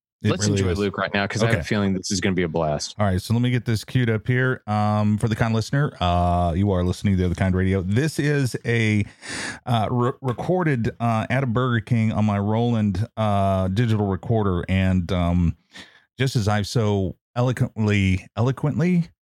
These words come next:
Speaker 1: um, shown on
Speaker 2: God,
Speaker 1: this
Speaker 2: use your
Speaker 1: podcast,
Speaker 2: words.
Speaker 1: um, that I can't produce or tell you what the kind listener is gonna hear. Um, first of all, I think my voice <laughs> sounds horrible in this,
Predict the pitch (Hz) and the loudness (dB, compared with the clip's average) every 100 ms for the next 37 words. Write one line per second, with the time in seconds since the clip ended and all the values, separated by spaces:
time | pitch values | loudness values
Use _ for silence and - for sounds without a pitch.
0 | - 95 95 92 92 92 90 90 - 127 | -4 0 2 2 4 2 2 -2 -2 0
1 | 123 101 101 156 - 110 90 82 95 90 | 0 0 2 0 -2 -2 -2 0 0 2
2 | 107 185 120 95 - - 104 104 101 101 | 2 0 0 -2 -8 -8 -2 2 2 2
3 | 95 92 90 104 95 117 - 120 87 98 | 2 2 2 0 0 0 0 -2 -2 0
4 | 98 135 180 - 95 95 87 104 101 95 | 0 0 -2 -2 0 0 0 0 2 2
5 | 95 90 90 - 95 92 90 95 85 98 | 2 0 -2 0 0 2 0 0 0 0
6 | 85 123 170 - - - - - _ 98 | 2 2 0 -4 -16 -20 -20 -20 _ 0
7 | 95 98 95 - _ - 190 - 123 110 | 2 2 2 0 _ -4 -2 0 0 0
8 | 113 104 95 95 104 - 117 113 - 104 | 0 0 0 0 0 0 0 0 0 -2
9 | 110 120 123 139 160 - | 0 0 0 2 0 -4